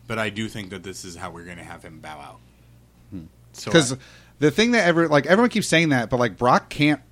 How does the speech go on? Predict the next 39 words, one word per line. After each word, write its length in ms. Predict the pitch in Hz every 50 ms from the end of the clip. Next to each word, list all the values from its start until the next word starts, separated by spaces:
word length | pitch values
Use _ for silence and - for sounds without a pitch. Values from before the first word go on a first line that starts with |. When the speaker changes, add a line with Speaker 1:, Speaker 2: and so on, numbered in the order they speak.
| 107 -
Speaker 2:
fight 280 | - 131 131 127 101
in 80 | 107 107
the 80 | 110
U 100 | 113 113
F 80 | 104 -
C 220 | - - 117 101
for 180 | - - 104 104
at 80 | 101 87
least, 400 | 90 95 101 101 92 - - -
like, 160 | 92 87 -
six 360 | - - - 95 - - -
months 420 | 92 78 69 73 - - - - - _ _ _ _ - - - _ -
because 200 | 127 - 131 110
he's 120 | 123 -
still 180 | - - 143 143
suspended 720 | - 165 147 - - 143 139 135 107 113 104 98 92 101 - - _ _ _ _ _ -
and 160 | 131 135 139 143
he 60 | 123
has 240 | 117 123 127 123 -
to 240 | 123 120 113 110 107
participate 420 | - 123 110 113 - - 127 117 107
in 80 | 101 92
drug 260 | - 107 110 98 -
testing 380 | - 110 101 - - 107 98
for 120 | - - 110
at 80 | 95
least 200 | 101 113 107 -
six 220 | - 113 - - -
months 260 | 120 110 101 - - - - - -
before 800 | 120 107 - - - - 113 113 110 107 107 104 104 101 101 - - - - - _ - - - - -
he 200 | - 117 110 95
can 500 | - 107 104 101 95 95 92 92 92 - - - -
compete 280 | - 107 - 120 107
in 60 | 95 98
a 40 |
U 120 | 95 98 90
F 60 | 82
C 160 | - - 92
fight. 260 | 85 - - - 76